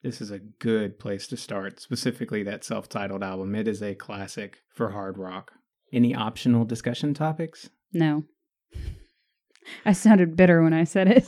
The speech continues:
Speaker 1: I was picking up my sheet. I didn't want all my <laughs> noise in your
Speaker 2: Oh.
Speaker 1: answer.
Speaker 2: <laughs> I thought that was like, "You're gonna do this over."
Speaker 1: No. How did you say it? No.
Speaker 2: No. <laughs> I'm done.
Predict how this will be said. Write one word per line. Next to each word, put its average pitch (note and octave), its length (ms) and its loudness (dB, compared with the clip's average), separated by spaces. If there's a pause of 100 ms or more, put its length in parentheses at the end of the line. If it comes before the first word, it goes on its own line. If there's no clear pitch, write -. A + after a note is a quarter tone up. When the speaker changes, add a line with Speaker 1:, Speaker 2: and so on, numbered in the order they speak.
Speaker 1:
I C3 40 2
was C3 160 2
picking D3 320 4
up A#2+ 60 2
my A2+ 120 -6
sheet. A2+ 360 2
I G#2 80 -2
didn't A2+ 200 2
want A2 160 0
all G#2 120 -2
my G2+ 100 -4
<laughs> - 20 -4
noise D3 480 10
in D3+ 180 6
your B2+ 140 4
Speaker 2:
Oh. B2 80 6
Speaker 1:
answer. - 460 2 (480)
Speaker 2:
<laughs> - 420 -14
I B3+ 120 8
thought A#3 180 6
that G#3 100 2
was G3+ 160 2
like, E3 260 4
"You're E3 220 6
gonna E3 180 10
do E3 140 6
this D3+ 240 4
over." D3 400 -2 (120)
Speaker 1:
No. G2+ 440 2 (540)
How G#2+ 160 -12
did G2+ 120 -10
you A#2 60 -12
say A#2 200 -6
it? - 180 -14 (360)
No. F2+ 520 -4 (360)
Speaker 2:
No. C3+ 600 -8 (840)
<laughs> B3+ 60 2 (1200)
I'm D3 200 -6
done. D3 280 -2